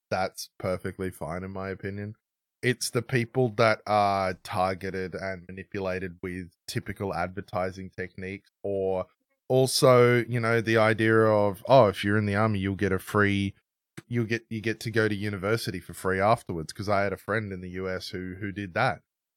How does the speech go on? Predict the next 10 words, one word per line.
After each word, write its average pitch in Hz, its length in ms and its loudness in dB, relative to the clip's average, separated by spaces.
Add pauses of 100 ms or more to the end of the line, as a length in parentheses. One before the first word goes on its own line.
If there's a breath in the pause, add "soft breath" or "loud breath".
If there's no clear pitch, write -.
He 104 200 -4
spent 98 460 -4 (120)
two 113 240 -4
tours 104 540 -4
in, 98 240 -10 (360)
um, 92 460 -8
Iraq 117 560 4 (140)
because 107 460 -4
he 107 160 -4
got 104 320 0